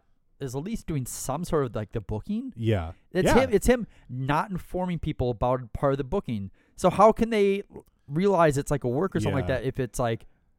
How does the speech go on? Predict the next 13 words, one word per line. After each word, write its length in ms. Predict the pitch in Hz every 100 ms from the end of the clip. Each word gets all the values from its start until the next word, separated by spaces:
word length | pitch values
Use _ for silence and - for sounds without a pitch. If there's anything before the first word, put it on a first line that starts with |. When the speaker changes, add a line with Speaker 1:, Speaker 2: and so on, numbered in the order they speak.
| -
Speaker 1:
"No, 220 | 175 294 302
we 160 | 165
didn't 240 | 202 220 -
know 420 | 151 143 185 277
anything 320 | 151 135 123
about 300 | 113 98 95
this." 340 | 104 92 - _ _ _ _ _ -
Like, 260 | 131 127 -
so 460 | 127 196 214 208 - _ -
it 120 | 160
just 300 | - 202 185 - _
translates 680 | - 190 214 190 165 147 -
in 280 | 151 139